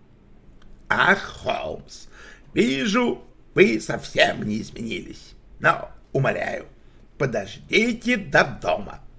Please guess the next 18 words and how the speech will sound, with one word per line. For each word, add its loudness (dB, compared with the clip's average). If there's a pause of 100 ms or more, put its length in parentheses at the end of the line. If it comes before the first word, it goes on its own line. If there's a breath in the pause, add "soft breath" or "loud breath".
(540 loud breath)
Будет 8
куда -2
лучше, -6
если 0
я 0
вам -2
поведаю 4
об 0
обстоятельствах 0
случившегося -2 (200)
у 2
жаркого -2
камина 0 (320 loud breath)
за 4
рюмочкой 2
горячительного. -10 (460)
Кроме 4
того, 4